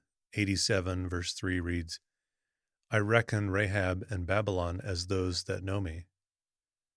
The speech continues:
In Ezekiel twenty-nine, verses three through five,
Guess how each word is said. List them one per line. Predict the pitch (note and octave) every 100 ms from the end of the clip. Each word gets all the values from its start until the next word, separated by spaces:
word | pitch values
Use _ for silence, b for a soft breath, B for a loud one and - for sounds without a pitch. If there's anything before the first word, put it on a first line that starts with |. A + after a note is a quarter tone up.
| _ _ _
In | G#2+
Ezekiel | G2+ F#2 G2 F2+ G2+ F#2
twenty-nine, | - G#2+ F#2 F2+ F2+ F2 F2
verses | F2 - F2+
three | - G2
through | - F2+
five, | - F#2 F2+ E2+